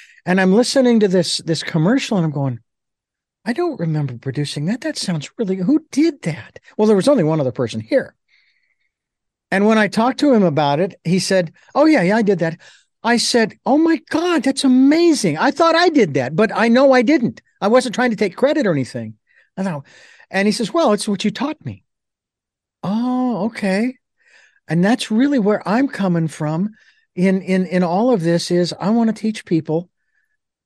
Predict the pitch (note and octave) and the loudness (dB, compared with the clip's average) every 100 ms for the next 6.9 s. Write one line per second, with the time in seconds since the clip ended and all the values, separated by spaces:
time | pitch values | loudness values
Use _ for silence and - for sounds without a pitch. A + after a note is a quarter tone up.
0 | _ D#3+ E3 - F#3+ A3 G#3+ G#3 F#3 F#3 | _ -6 -4 -2 -2 -2 -2 -2 -2 -4
1 | D#3 F3+ F3+ F3 F#3+ F3 D#3 F#3 G3+ F3+ | -2 0 2 2 2 0 0 0 -2 -6
2 | D#3 - - - G3 F3+ G#3 F#3+ F3+ E3 | -10 -14 -20 -2 -2 2 0 2 -2 2
3 | G3 F#3 E3 F3 E3 D#3+ F#3+ F#3 D3+ - | 0 0 -2 0 2 2 2 0 -4 0
4 | C3+ D3+ E3+ G#3 G#3 E3 C#3+ F3+ A3 B3+ | 0 0 0 2 2 0 2 2 4 4
5 | A#3 A3 G#3 F3 G3 G3+ F#3 E3 D#3+ F3 | 4 4 2 2 4 4 4 4 2 0
6 | F3 - E3 D#3+ D3 C#3+ B2+ - - | -2 -4 -2 0 0 -2 -4 -10 -18